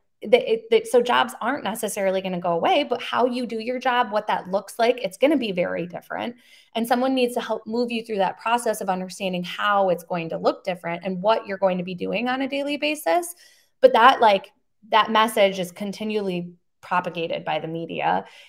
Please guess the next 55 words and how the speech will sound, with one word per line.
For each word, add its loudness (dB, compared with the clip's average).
You 8
know, 10
every 4
time 0
that, 4
you -4
know, -4
when -4
Chat 0
G -8
P -8
T -4
came -4
out, -2
there -4
was -4
all 4
these 2
reports 2
of -8
the -6
millions 0
of -8
jobs 2
that 0
are -2
gonna -2
be -4
eliminated, 0
but 4
at 4
this, -6
the, 0
but -6
no 6
conversation -2
about 0
the -2
jobs 0
that -6
will -4
be -12
created 2
or 0
the 0
jobs 2
that -4
will 0
still 2
be -4
there 2
but -2
look 2
different 0
and, 0